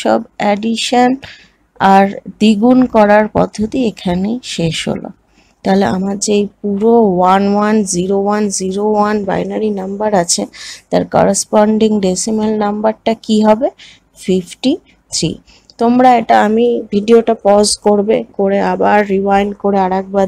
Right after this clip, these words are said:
দেখবে, দেখে নিজে নিজে try করবে। একটা যে কোনো example নেবে, নিয়ে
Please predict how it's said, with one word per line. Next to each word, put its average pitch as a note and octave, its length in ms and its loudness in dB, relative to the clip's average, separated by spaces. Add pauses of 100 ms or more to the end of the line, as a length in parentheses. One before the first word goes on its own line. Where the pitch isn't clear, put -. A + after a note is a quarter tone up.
(120)
দেখবে, F#3+ 320 -2
দেখে G3 400 -4
নিজে G3 320 -6
নিজে G3+ 300 -4 (160)
try F3+ 220 0 (140)
করবে। G#3+ 280 0 (500)
একটা F#3+ 300 -4 (200)
যে G3+ 80 -4
কোনো A3 220 -6 (120)
example G#3 500 -6 (140)
নেবে, B3 240 -2
নিয়ে G#3 280 -4